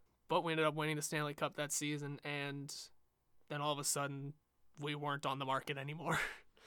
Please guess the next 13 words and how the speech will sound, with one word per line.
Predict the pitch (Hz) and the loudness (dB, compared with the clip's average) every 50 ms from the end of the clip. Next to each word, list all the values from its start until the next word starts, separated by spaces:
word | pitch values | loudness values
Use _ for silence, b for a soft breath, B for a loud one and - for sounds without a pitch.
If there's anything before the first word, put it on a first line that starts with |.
| B B B B B B B 147 - _ | B B B B B B B -20 -20 _
So, | - - - 151 143 143 139 139 147 b b b b b b b _ _ - | -8 -4 -2 0 2 2 0 0 -2 b b b b b b b _ _ -6
um, | 147 131 131 143 - | -4 -4 -6 -2 2
Burkle's | 156 151 156 151 151 151 147 | 4 4 4 4 4 2 0
stuck | - - - 151 147 - | 0 0 0 0 0 0
around | 151 147 143 143 143 | 0 0 2 0 0
through | - 143 139 | -2 -6 -4
that. | 139 139 139 139 139 - _ b b b b b b b b b _ - - _ _ _ _ - | -4 -2 -2 -2 -4 -4 _ b b b b b b b b b _ -20 -20 _ _ _ _ -8
Like | 151 139 | -6 -4
I | 143 | -4
said, | 139 - 165 156 147 | 0 2 2 2 2
he's | 143 135 | 2 2
on | 147 139 143 139 143 | 2 2 2 0 -2
the, | 139 | -4